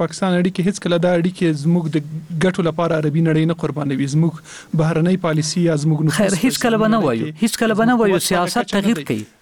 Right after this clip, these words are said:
Speaker 2: سیاست تغییر کوي، وحیدي صاحب.
Speaker 1: اه، سیاست تغییر کوي، مګر په کوم، هغه په کوم توان چې ته کله یو توان پیدا کړې، ته کله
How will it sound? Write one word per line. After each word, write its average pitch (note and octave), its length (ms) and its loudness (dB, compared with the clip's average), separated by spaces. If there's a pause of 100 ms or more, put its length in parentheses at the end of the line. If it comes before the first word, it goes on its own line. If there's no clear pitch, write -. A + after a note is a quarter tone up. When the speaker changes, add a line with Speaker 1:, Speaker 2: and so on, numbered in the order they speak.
(160)
Speaker 2:
سیاست E3 380 -2
تغییر G3+ 300 0
کوي، F#3 100 2
وحیدي A#2+ 300 0
صاحب. B3 180 2
Speaker 1:
اه، B3+ 200 -4
سیاست A#3 340 0
تغییر B3 220 0
کوي، C4 200 2
مګر A#3+ 360 2
په A3+ 60 0
کوم، B3+ 220 2 (160)
هغه G#3+ 180 0
په A#3 100 -2
کوم B3 240 2
توان A3 360 0
چې D#3 220 -2 (100)
ته G3+ 60 0
کله G3+ 320 0
یو F3 220 2 (120)
توان G#3+ 220 2
پیدا F#3 320 0
کړې، F3+ 220 -2
ته F3+ 80 -2
کله F3+ 280 0